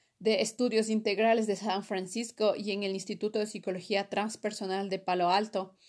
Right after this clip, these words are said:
eh, es una, es una profesional que siempre ha estado en estos temas, ha estado investigando, ha sido muy curiosa en estos temas de los antepasados, de los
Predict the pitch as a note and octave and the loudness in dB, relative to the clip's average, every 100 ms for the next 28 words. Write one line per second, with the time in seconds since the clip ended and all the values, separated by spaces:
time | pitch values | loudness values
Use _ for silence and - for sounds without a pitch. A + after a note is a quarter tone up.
0 | - - - - F#3+ F#3+ F#3+ F#3+ G3 - | -20 -20 -18 -4 0 2 2 0 -2 -6
1 | _ - A#3 D#4 D#4 C4 B3 D4 C#4 C4+ | _ 2 4 8 8 6 4 4 4 4
2 | A3+ A3 A3+ B3 B3+ B3+ B3 B3 A#3+ - | 0 0 2 0 -2 -2 -2 0 -2 2
3 | A3 A#3+ B3 A3+ A#3 - A#3+ A#3 A3+ A#3 | 4 4 2 0 -4 -2 -2 -2 -2 0
4 | A3 A3 A3+ A3+ A3 - G#3 G#3+ G#3+ G#3+ | 2 2 -2 -4 -8 -6 -4 -4 -6 -8
5 | - F#3+ G3+ A3 G#3+ G#3+ G#3 G#3 - A3 | -6 -4 -2 -4 -6 -8 -8 -12 -6 -4
6 | G#3 G3 A3 A3 G3 G3 G3+ G3 G3 G3+ | 0 -2 -4 -8 -8 -8 -10 -10 -10 -8
7 | G#3 F#3+ F3+ F3 - _ _ - F#3+ G3 | -8 -6 -6 -6 -16 _ _ -14 -6 -2
8 | F#3+ F#3 F#3 F#3 F#3+ - F3+ F#3+ F#3 F#3+ | 0 0 -2 -4 -8 -10 -4 0 2 2
9 | F#3+ F#3+ F#3+ - F#3 F3+ F#3 F3+ F3+ F3 | 0 -2 -4 -12 -12 -8 -6 -4 -4 -6
10 | F3 F3 | -8 -12